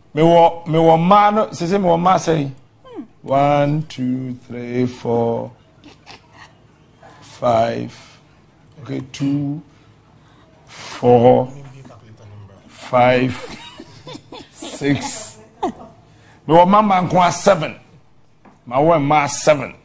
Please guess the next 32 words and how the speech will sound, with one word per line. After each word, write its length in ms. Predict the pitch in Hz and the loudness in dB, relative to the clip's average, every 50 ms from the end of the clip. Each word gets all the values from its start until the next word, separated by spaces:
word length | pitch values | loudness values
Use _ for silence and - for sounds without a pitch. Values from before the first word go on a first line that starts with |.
| _ - | _ -12
Wɔ 140 | 113 120 | -10 -8
mma 280 | 120 131 143 147 143 143 | -4 0 0 2 2 2
seven. 380 | - - - - 147 131 123 98 - - - - _ _ _ _ _ _ _ - | 0 0 2 2 2 2 0 -6 -14 -18 -20 -20 _ _ _ _ _ _ _ -6
Allah 360 | - 135 139 139 139 135 135 | -4 -2 0 2 2 2 2
wallahi. 640 | 135 135 131 131 131 127 127 131 127 120 113 - - - _ _ _ _ _ _ _ _ _ _ _ _ _ - | 2 2 0 0 2 2 2 2 2 0 -2 -6 -8 -14 _ _ _ _ _ _ _ _ _ _ _ _ _ -8
Ɛhɛn, 720 | 120 117 113 117 123 139 143 135 131 127 113 110 113 127 - | -4 -2 -2 0 0 0 0 0 0 0 -2 -4 -6 -8 -8
ti, 460 | - 135 143 143 139 135 127 - - - _ _ _ _ _ | -2 2 4 4 4 4 2 0 -6 -14 _ _ _ _ _
kyerɛ 160 | - 139 147 | -2 0 0
sɛ, 300 | 131 - 165 160 160 156 - - - _ _ _ _ _ _ _ | 2 4 4 4 4 2 0 -6 -14 _ _ _ _ _ _ _
we 140 | 156 180 185 | 2 4 4
me 140 | 185 180 175 | 4 4 4
san 220 | - - 214 208 | 4 2 4 4
like 180 | 208 196 180 180 | 2 2 0 2
sɛ 160 | - 196 190 | 0 0 0
me 100 | 180 170 | 2 2
gye 140 | 156 143 190 | 2 2 2
sika. 420 | 185 - - - 175 147 143 - - - - - _ _ _ _ _ _ _ - | 2 2 0 2 2 2 2 0 -2 -8 -18 -20 _ _ _ _ _ _ _ 0
Me 160 | 160 190 185 185 | 2 2 2 4
gye 140 | 156 190 196 | 2 0 0
sika 260 | - - - 185 151 | 0 2 4 2 4
paa. 680 | - 156 151 156 156 147 143 139 135 127 120 117 - - - - _ _ - _ _ _ _ _ _ _ - | 4 2 2 2 2 2 2 2 0 0 -2 -4 -6 -10 -16 -20 _ _ -20 _ _ _ _ _ _ _ -14
Me, 360 | 165 151 170 196 208 208 214 | -6 -2 0 2 2 4 4
me, 220 | 208 208 220 220 220 | 4 4 4 4 6
me 160 | 214 220 220 | 4 4 4
deɛ, 340 | 180 185 180 175 175 170 - - - - - | 4 2 2 2 2 0 -2 -8 -16 -4 0
ayɛ 240 | - 160 202 226 202 | 2 4 4 4 4
sɛ 120 | 170 156 208 | 2 2 2
dabi, 220 | 175 185 170 190 190 | 2 4 4 4 4
dabi, 260 | 180 175 165 196 190 | 4 4 4 4 4
ɛbɛyɛ 360 | 175 160 180 180 180 180 180 | 4 4 4 6 6 6 6
yie 120 | 165 156 | 6 6
no. 220 | 143 139 139 127 | 4 2 -2 -4